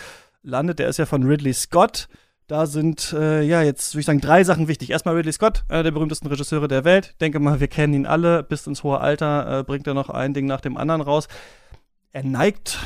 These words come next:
was kann man sagen, so zum Epochalen vielleicht, zur großen Bewegung. Aber ich find, wenn man sich so fragt, „Was ist eigentlich der Stil von Ridley Scott?“, dann weiß ich auch nicht. <laughs> Da fängt man, glaub ich, so ein bisschen an rumzudrucksen. Bekannte SchauspielerInnen in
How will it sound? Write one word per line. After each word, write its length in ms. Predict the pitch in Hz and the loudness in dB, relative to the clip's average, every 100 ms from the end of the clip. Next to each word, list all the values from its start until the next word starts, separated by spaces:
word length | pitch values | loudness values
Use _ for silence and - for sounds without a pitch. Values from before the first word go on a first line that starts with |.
| - - 113 - | -14 -16 -16 -14
was 220 | 113 - | -14 -6
kann 120 | 135 | -2
man 140 | 131 | -2
sagen, 240 | 127 147 135 | 2 2 2
so 100 | 120 | -4
zum 200 | - 139 | -4 -2
Epochalen 680 | 135 135 107 127 139 180 190 | -2 -2 0 2 2 2 0
vielleicht, 360 | 170 165 175 | 0 0 0
zur 100 | 151 | -6
großen 420 | 135 131 151 156 | -6 -4 -2 -2
Bewegung. 440 | 143 131 151 180 147 | -4 -2 -2 -2 0
Aber 200 | 143 143 | 2 2
ich 120 | - | 0
find, 160 | 180 160 | -4 0
wenn 80 | |
man 100 | 165 | 0
sich 80 | 160 | 0
so 100 | - | -4
fragt, 200 | 160 - | -6 -4
„Was 80 | 135 | -2
ist 60 | 151 | -2
eigentlich 100 | 135 | -2
der 80 | 120 | -4
Stil 480 | - 139 170 269 269 - - - | -4 0 4 4 2 -10 -14 -14
von 180 | - 165 | -4 0
Ridley 280 | 170 175 180 | 0 0 -4
Scott?“, 460 | - 175 190 - - _ _ _ _ - | 2 0 0 -6 -18 _ _ _ _ -6
dann 340 | 131 147 151 - _ _ _ _ _ _ - | -2 -2 -4 -10 _ _ _ _ _ _ -10
weiß 200 | 180 196 | -8 -8
ich 220 | 139 - | -12 -2
auch 100 | 214 | 0
nicht. 260 | 147 - | 0 -4
<laughs> 80 | - | -6
Da 80 | - | -6
fängt 300 | - 147 139 | -4 -2 4
man, 80 | 165 | 4
glaub 160 | 185 | 4
ich, 60 | 165 | 4
so 80 | 180 | 2
ein 40 | |
bisschen 220 | 147 - | 0 0
an 100 | 156 | 0
rumzudrucksen. 1080 | 143 143 - - 135 135 - 135 135 131 - _ _ | 0 -2 -4 -10 -4 -4 -4 -6 -6 -8 -12 _ _
Bekannte 600 | - - 135 180 - 165 | -20 -12 -10 -10 -6 -8
SchauspielerInnen 960 | - - 160 180 - 180 170 160 170 160 | -6 -4 -4 -4 -8 -4 -4 -4 -2 -2
in 260 | 156 160 | -2 -2